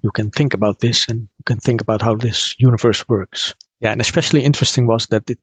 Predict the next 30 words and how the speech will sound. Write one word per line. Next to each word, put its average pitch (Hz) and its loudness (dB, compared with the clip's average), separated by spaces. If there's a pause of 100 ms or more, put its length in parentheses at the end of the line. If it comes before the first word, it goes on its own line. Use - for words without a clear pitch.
showed 123 2
all 113 2
the 113 0
previous 117 0
Enterprises. 95 -2
And, 95 -4
hey, 113 0
I 98 2
know 127 4
the - 0
first - 0
one, 160 0
I 98 -4
know 101 0
this - 0
one, 123 -2
but 104 0 (180)
there 120 2
are - -6 (1040)
Enterprise 107 0
C, 165 4
Enterprise 117 0
B, 151 2
what, - -2 (180)
what's - -2
that? - -2 (580)
I - -12 (120)
never 113 2
saw 117 2
those 101 0